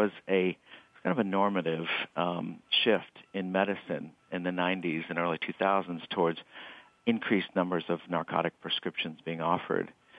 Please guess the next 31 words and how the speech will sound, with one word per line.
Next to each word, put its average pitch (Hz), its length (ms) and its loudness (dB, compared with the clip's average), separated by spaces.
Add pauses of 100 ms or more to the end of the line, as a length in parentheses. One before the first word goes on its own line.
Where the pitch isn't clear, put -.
(300)
Um, 87 440 2 (200)
and 98 180 2
we 101 120 6
are 98 120 4
now 120 260 2
learning, 87 500 -2 (240)
um, 90 320 2
just - 240 -2
over 92 120 0
the 85 220 0
past 87 220 -2
five 92 200 2
years 143 200 0
or 92 160 -4
so, 90 180 4
that 92 240 2
there 98 200 6
was 92 240 2 (680)
actually 92 560 0
increased, 87 460 -2 (160)
you 85 60 -2
know, 76 60 -2
public 87 320 0
health 82 240 0
harm 90 460 2
associated 82 600 2
with 80 160 -6
that - 200 0
trend, - 500 0 (520)
that - 100 4
we 87 120 2